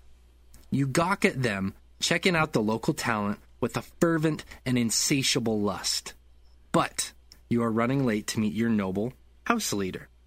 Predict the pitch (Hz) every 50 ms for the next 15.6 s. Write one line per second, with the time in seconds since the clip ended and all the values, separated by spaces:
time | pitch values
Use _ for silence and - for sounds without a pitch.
0 | - _ - - _ _ - - - - - - - - 131 135 147 170 220 254
1 | 277 277 - 294 269 285 - - 165 131 131 131 131 127 127 117 110 110 104 101
2 | 98 98 95 101 - - - - - - 123 135 139 135 - - 175 156 131 127
3 | 123 120 120 123 131 135 131 131 131 - - 147 135 - - - - 196 190 143
4 | 117 110 123 - - - 104 101 98 - - - - 117 120 127 131 156 147 127
5 | - - - - - - _ _ - - _ - - - 135 - - 220 233 233
6 | 269 262 - 247 240 240 233 - - - 107 - - 117 110 110 110 - - -
7 | - - 143 147 160 170 175 175 165 170 175 143 110 110 107 98 - - - -
8 | - 113 110 - - - 196 202 202 - 196 160 139 123 110 - 113 104 - -
9 | 120 104 98 101 107 110 - - - - - - 101 101 98 98 98 101 101 87
10 | - - - - - - _ - - - _ _ _ 123 120 120 120 139 175 208
11 | 214 214 - - - - - 143 127 127 113 - - 208 240 240 - - - 113
12 | 104 95 - - - - - _ - - - - - - 190 208 226 226 220 202
13 | 190 190 185 165 151 120 107 98 101 101 110 - - 131 123 123 123 139 175 190
14 | 196 196 202 190 - 190 165 151 160 147 135 123 117 117 113 110 110 110 - 120
15 | 120 117 110 104 104 117 120 127 135 135 135